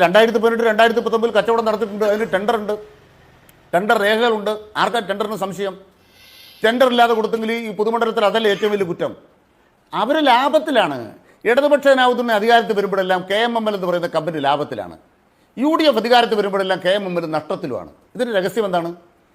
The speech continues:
ഞങ്ങളവിടെ കള്ളക്കച്ചവടം നടത്തുന്നില്ല, യു ഡി എഫ് ആണ് കള്ളക്കച്ചവടം നടത്തുന്നത്. ആ കള്ളക്കച്ചവടം നടത്തുന്നതിൻ്റെ ഭാഗമായിട്ട്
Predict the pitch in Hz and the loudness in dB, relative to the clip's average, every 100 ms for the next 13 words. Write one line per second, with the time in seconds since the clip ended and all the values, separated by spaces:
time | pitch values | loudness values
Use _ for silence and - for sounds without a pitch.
0 | _ 240 294 302 285 285 269 285 277 269 | _ -4 4 6 6 4 2 2 4 4
1 | 262 240 233 233 214 202 196 196 262 262 | 4 0 -2 -4 0 0 0 -6 0 2
2 | 214 233 208 208 196 196 185 165 151 151 | 2 -2 -2 -2 -4 -4 -4 -6 -6 -8
3 | 143 - _ _ _ _ - 226 - 254 | -10 -16 _ _ _ _ 2 2 2 2
4 | 294 294 294 285 277 262 262 254 233 233 | 2 2 4 2 2 0 4 6 6 4
5 | 226 220 214 | 2 2 2